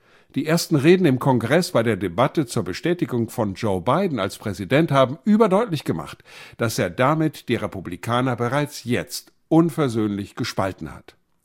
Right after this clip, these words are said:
Erstaunlicherweise war es Mitch McConnell, Trumps verlängerter Arm in den Senat, der mit dem abgewählten Präsidenten brach, noch dazu in einer tiefgründigen, die demokratischen Traditionen der U S A verteidigenden Rede.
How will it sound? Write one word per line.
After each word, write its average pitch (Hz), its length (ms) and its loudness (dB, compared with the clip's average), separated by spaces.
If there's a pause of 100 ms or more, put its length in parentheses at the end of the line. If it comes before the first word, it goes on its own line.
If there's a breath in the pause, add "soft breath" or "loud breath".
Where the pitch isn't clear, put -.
(680 soft breath)
Erstaunlicherweise 165 920 6
war 143 160 8
es 143 180 2
Mitch 147 220 0
McConnell, 143 640 0 (220)
Trumps 135 400 0
verlängerter 123 640 2
Arm 143 260 6
in 113 140 2
den 107 160 2
Senat, 120 560 2 (400 loud breath)
der 131 540 6
mit 131 200 0
dem 135 140 0
abgewählten 127 580 2
Präsidenten 113 720 -4
brach, 113 420 0 (240 soft breath)
noch 123 300 2
dazu 139 420 0
in 123 140 0
einer 92 320 -4
tiefgründigen, 143 880 2
die 113 140 -2
demokratischen 113 720 -2
Traditionen 147 920 4
der 104 240 0
U 98 140 -2
S 87 160 -8
A 123 240 2
verteidigenden 101 880 -4
Rede. 113 400 2